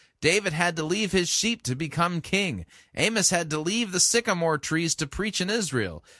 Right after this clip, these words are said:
Jonah had to leave his home and overcome major prejudice in order to preach in Nineveh. Peter, Andrew, James, and John had to leave their fishing business to follow Jesus. Matthew had to leave his tax collector's booth to follow Jesus. Saul, later Paul,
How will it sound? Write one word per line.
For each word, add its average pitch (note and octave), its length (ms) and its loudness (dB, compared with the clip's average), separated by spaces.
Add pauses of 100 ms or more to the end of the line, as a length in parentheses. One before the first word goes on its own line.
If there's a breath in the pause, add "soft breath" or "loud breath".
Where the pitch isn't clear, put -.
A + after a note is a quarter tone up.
(180 soft breath)
Jonah G#3 420 4
had E3 260 0
to E3 40 -4
leave F#3 300 -2
his F3+ 260 0
home G3 300 0
and D3 100 0
overcome D#3+ 500 -2
major A3 420 -2
prejudice D#3 640 -2
in A#2+ 80 -2
order C#3 240 -2
to B2+ 100 -8
preach - 480 -6 (380 loud breath)
in D3 220 -2
Nineveh. C#3 520 -2 (400 soft breath)
Peter, F#3 400 2
Andrew, D#3+ 400 0
James, E3+ 380 0
and D3+ 100 0
John F3 240 2
had E3 220 0
to E3 100 0
leave A3 440 -2
their G3+ 180 2
fishing A#3+ 480 0
business B2+ 400 -2
to A2+ 100 -4
follow E3+ 400 -2
Jesus. C3+ 540 -4 (340 loud breath)
Matthew F#3+ 480 0
had E3+ 220 0
to E3 80 -4
leave F3+ 260 -2
his D#3 180 -2
tax - 380 -2
collector's D#3 480 0
booth F#3+ 240 -4
to C#3 80 -6
follow C#3 380 0
Jesus. C3 420 0
Saul, G3+ 480 2
later C#3 300 2
Paul, A#2 480 2